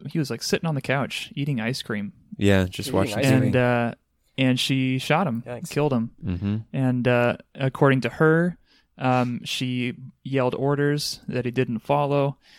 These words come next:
Speaker 1: According to witnesses, no orders were given. Um, and so obviously this became a big deal, um, you know, calls for, for justice. And, um,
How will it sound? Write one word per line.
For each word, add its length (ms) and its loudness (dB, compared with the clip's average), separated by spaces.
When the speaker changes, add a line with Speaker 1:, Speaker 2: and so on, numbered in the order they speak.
Speaker 1:
According 380 -2
to 80 0
witnesses, 960 0
no 320 0
orders 400 0
were 100 -2
given. 480 -2
Um, 560 -2
and 140 0
so 260 4
obviously 480 0
this 180 -8
became 380 -4
a 60 -4
big 460 -2
deal, 440 2
um, 580 2
you 120 -4
know, 140 -2
calls 320 0
for, 400 0
for 160 -4
justice. 640 2
And, 460 2
um, 480 0